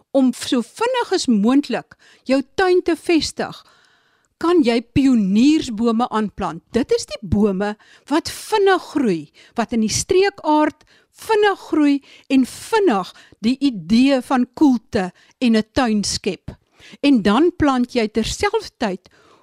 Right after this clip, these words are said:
en dan te plant jy terselfdertyd ook bome aan wat stadiger groei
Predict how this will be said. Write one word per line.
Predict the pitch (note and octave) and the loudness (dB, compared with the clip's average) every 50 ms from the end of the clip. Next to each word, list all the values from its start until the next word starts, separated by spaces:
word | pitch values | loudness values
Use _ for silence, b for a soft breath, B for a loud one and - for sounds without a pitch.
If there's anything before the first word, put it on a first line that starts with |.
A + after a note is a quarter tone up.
| b b | b b
en | A3+ A#3 | -2 0
dan | A3 A3+ B3 E4 - _ | 0 2 2 0 0 _
te | - G4+ | -4 -4
plant | - - D#4 D4 D4 C#4+ | -2 -2 0 0 0 0
jy | D4+ C4+ | -2 -2
terselfdertyd | - C4 B3+ - - D4 C#4+ C#4 C#4 - C#4 C4 - - | -2 -4 -4 -2 -2 -2 -2 -2 -2 -4 -4 -6 -4 -4
ook | B3 C#4+ C4 G3 F3+ | -4 -4 -2 -2 0
bome | F#3 A3+ B3 D4+ F#4 F4+ D#4 | 2 2 2 2 2 0 -2
aan | B3 B3+ A#3+ | -2 -2 -2
wat | A3 G3 F3+ - | -2 -4 -6 -6
stadiger | - - - - - C#4 C#4+ D#4 E4 F#4+ F#4+ F#4+ - G4 E4+ | -8 -10 -6 -4 -2 0 0 0 0 0 0 -2 -2 -6 -6
groei | - - G4 G4+ A4+ | -4 -2 0 0 0